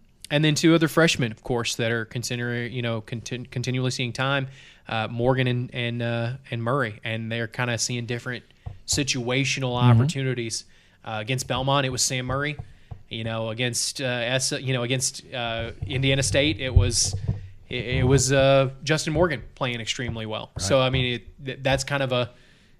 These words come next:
Speaker 1: where that ninth man is coming from. So I, y-, I don't know how much more balanced you get. Fifteen, twelve, eleven, nine, nine, eight.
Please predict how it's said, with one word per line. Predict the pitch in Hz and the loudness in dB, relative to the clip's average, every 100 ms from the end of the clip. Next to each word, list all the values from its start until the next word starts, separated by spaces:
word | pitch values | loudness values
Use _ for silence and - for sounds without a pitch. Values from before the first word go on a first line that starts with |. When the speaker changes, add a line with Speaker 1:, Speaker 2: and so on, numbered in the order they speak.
| - - | -12 0
Speaker 1:
where | 131 131 | 4 6
that | 131 127 - | 6 2 -2
ninth | 147 131 127 131 135 | -2 2 2 2 -2
man | 123 120 113 110 107 - | -4 -4 -4 -8 -12 -12
is | 127 | -12
coming | - 117 113 107 | -10 -8 -10 -12
from. | - - 131 | -14 -14 -10
So | 120 | -8
I, | 110 - 117 117 - - - - - | -6 -6 -6 -8 -12 -20 -20 -20 -18
y-, | 113 107 101 | -10 -10 -4
I | 107 | 0
don't | 127 | 4
know | 139 | 6
how | 147 | 6
much | 147 - | 4 2
more | 143 | 2
balanced | 131 147 135 127 | 4 2 0 -2
you | |
get. | 135 151 - | -2 -2 -2
Fifteen, | 135 135 139 135 | -4 -2 -2 0
twelve, | 139 135 | 0 2
eleven, | 127 131 135 123 | 2 0 0 -2
nine, | 131 135 | -2 -2
nine, | 135 135 | -2 -2
eight. | 127 139 123 | -4 -6 -10